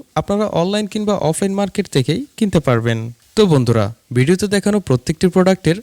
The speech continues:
অনলাইন বাই লিংক ডেসক্রিপশন বক্সে পেয়ে যাবেন। সেখানে ক্লিক করে ভালো করে প্রোডাক্টগুলোর কাস্টমার রিভিউ দেখে অর্ডার করতে পারেন।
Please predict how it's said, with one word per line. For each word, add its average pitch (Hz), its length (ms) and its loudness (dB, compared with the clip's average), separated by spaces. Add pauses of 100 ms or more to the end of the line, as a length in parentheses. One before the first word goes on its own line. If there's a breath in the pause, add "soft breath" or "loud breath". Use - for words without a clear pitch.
(220)
অনলাইন 156 340 2
বাই 180 180 2
লিংক 190 140 -2 (280)
ডেসক্রিপশন 156 540 0
বক্সে 208 300 0 (280)
পেয়ে 160 260 6
যাবেন। 117 240 0 (420 soft breath)
সেখানে 127 300 0 (100)
ক্লিক 151 200 -2 (100)
করে 170 200 4 (360 soft breath)
ভালো 143 240 2
করে 202 160 4 (120)
প্রোডাক্টগুলোর 131 560 2 (140)
কাস্টমার 185 480 -2
রিভিউ 196 220 2 (100)
দেখে 185 200 -2 (400 loud breath)
অর্ডার 147 300 2
করতে 123 260 0
পারেন। 113 180 2